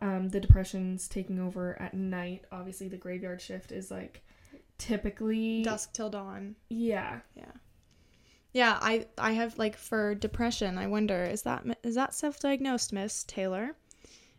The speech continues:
Speaker 2: Because she
Speaker 1: Oh,
Speaker 2: does not
Speaker 1: yeah.
Speaker 2: believe in therapy or, yeah, and, like, I mean, I, whatever.
Speaker 1: When did she say that?
Speaker 2: She said it in an interview.
Speaker 1: When, though?
Speaker 2: Nineteen eighty-nine. No,
Speaker 1: Oh
Speaker 2: it
Speaker 1: my
Speaker 2: was after
Speaker 1: gosh.
Speaker 2: Reputation that she said she doesn't believe in it.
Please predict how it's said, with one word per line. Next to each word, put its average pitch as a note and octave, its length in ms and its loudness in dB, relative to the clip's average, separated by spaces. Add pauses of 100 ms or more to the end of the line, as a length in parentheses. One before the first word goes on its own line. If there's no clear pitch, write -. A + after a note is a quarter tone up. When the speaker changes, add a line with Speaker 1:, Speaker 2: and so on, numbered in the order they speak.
(140)
Speaker 2:
Because A3 460 0
she A#3 280 0
Speaker 1:
Oh, - 80 -16
Speaker 2:
does A3 200 4
not A3 220 6
Speaker 1:
yeah. G#3+ 60 -2
Speaker 2:
believe G#3+ 460 2
in G3+ 220 2
therapy A3 720 2 (160)
or, F#3+ 640 6 (840)
yeah, G3+ 260 8
and, F#3 160 2
like, G#3 180 2
I G3+ 40 2
mean, G3 140 0
I, F#3 200 2 (180)
whatever. G3 300 4
Speaker 1:
When - 80 0
did A#4+ 160 2
she G#4 140 -6
say A3+ 240 -4
that? F3 300 -10 (280)
Speaker 2:
She - 140 -6
said G#3 180 0
it A3 100 -2
in C4+ 120 0
an A#3 60 -2
interview. G3 580 -4 (420)
Speaker 1:
When, F#3+ 300 -8
though? - 180 -16 (960)
Speaker 2:
Nineteen G3+ 380 -2
eighty-nine. F#3+ 500 -2
No, A#3+ 240 10
Speaker 1:
Oh G#3+ 40 10
Speaker 2:
it G#3+ 40 10
Speaker 1:
my A3 40 12
Speaker 2:
was A3+ 180 10
after A3+ 260 6
Speaker 1:
gosh. A3+ 60 4
Speaker 2:
Reputation F#3+ 560 -2
that G#3 120 -6
she - 120 -4
said - 180 -8
she - 120 -6
doesn't A2+ 180 -4
believe A2 200 -2
in A2+ 100 -2
it. A#2+ 120 -6